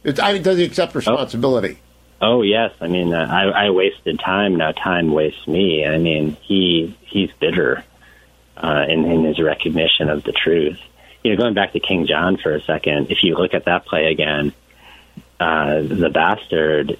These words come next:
Speaker 2: he is the master of time in that play. And he's always urging speed and dexterity and the swift fulfillment of duty. So too, um,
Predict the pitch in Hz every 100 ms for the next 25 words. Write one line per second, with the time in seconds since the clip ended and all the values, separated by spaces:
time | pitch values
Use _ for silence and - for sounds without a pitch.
0 | - - 101 90 82 78 - 78 78 78
1 | - 85 76 - 82 80 98 80 73 71
2 | 65 - 71 73 76 - _ _ _ -
3 | 82 87 78 85 92 82 73 85 87 82
4 | 85 80 80 82 _ - - - 92 87
5 | 87 82 85 92 - 87 80 73 76 -
6 | - 82 82 82 82 78 73 73 - -
7 | 80 - 78 - 78 78 71 - 80 80
8 | 78 78 - _ _ _ _ _ _ _
9 | - 104 92 - 110 92 82 78 76 -
10 | _ - 82 76 73 73 71 76